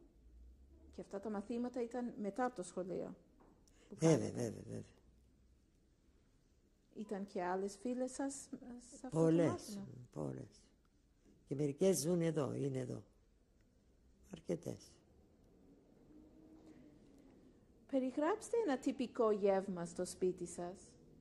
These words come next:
Speaker 2: Ε, ωραία, ήταν το Σάββατο που είμαστε όλοι μαζί. Και μάλιστα λέγαμε, "Θα φάμε στο τραπέζι". Ισπανικά που λέγαμε έτσι. Που ήταν για να φάμε με τον μπαμπά και με τη μαμά, γιατί κάθε μέρα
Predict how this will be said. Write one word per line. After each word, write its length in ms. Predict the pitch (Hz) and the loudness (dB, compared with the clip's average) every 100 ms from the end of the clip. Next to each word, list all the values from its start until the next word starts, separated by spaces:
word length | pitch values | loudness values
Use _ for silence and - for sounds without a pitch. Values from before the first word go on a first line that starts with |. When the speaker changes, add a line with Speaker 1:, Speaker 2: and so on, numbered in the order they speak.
| - - - - - - | -20 -20 -20 -20 -12 6
Speaker 2:
Ε, 100 | 247 | 12
ωραία, 280 | 233 165 135 | 12 12 10
ήταν 260 | 143 156 | 4 2
το 120 | 143 143 | 4 4
Σάββατο 440 | - 156 196 175 | 6 6 6 4
που 80 | 190 | 6
είμαστε 300 | 196 190 196 | 6 6 6
όλοι 140 | 196 | 6
μαζί. 380 | 196 190 180 - - - - - | 6 6 6 4 0 -14 -10 0
Και 100 | 170 | 4
μάλιστα 360 | 175 175 175 | 6 6 6
λέγαμε, 300 | 160 185 208 | 6 8 6
"Θα 120 | 180 185 | 6 6
φάμε 220 | 190 190 | 4 4
στο 140 | 202 | 4
τραπέζι". 680 | - 185 196 185 139 120 - - - - - - | 6 4 8 8 8 2 -6 -10 -20 -20 -12 -4
Ισπανικά 520 | - 160 147 160 156 | 0 2 2 4 4
που 120 | 147 | 4
λέγαμε 440 | 151 147 139 143 143 | 4 4 2 2 2
έτσι. 340 | 139 - 120 - - - - - - - - | 0 -2 -6 -12 -20 -20 -20 -20 -20 -20 -2
Που 280 | 165 165 175 | 4 6 8
ήταν 360 | 214 214 160 | 8 6 4
για 140 | 185 180 | 6 4
να 100 | 160 | 4
φάμε 300 | 156 185 190 | 4 2 2
με 100 | 180 | 2
τον 120 | 160 | 4
μπαμπά 260 | 147 147 170 | 4 4 2
και 120 | 175 | 0
με 60 | |
τη 100 | 175 | 2
μαμά, 240 | 190 202 170 | 2 4 4
γιατί 220 | 147 - | 2 2
κάθε 260 | 170 156 156 | 0 2 0
μέρα 360 | 156 160 185 | 0 0 -2